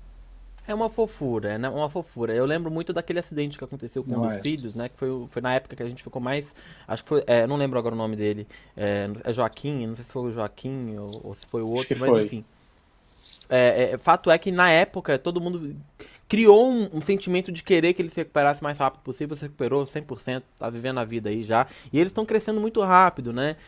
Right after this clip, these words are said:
Speaker 1: É, são muito fofos, eu espero que a gente possa, quem sabe, ver um deles, é, dos três, né? É, seguindo carreira e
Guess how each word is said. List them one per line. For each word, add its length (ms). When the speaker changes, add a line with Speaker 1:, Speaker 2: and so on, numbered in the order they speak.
Speaker 1:
É, 680
são 120
muito 200
fofos, 440
eu 60
espero 360
que 140
a 60
gente 160
possa, 440
quem 160
sabe, 340
ver 220
um 200
deles, 460
é, 640
dos 260
três, 360
né? 220
É, 120
seguindo 440
carreira 600
e 480